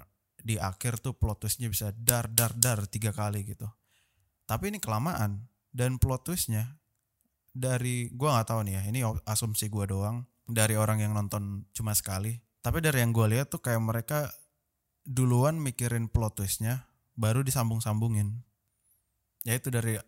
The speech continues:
dari segi cerita. Dari segi teknis, menurut gue juga audionya, eh,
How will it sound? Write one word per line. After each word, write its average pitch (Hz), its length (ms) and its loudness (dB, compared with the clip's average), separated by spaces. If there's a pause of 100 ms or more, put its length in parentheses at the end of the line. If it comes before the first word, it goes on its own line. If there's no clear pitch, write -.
(100)
dari 110 240 -2
segi 117 180 0
cerita. - 480 -6
Dari 120 320 -2
segi 131 240 -6
teknis, 110 480 -6
menurut 113 320 -2
gue 123 160 0
juga 123 240 2
audionya, 113 560 0 (480)
eh, 101 380 0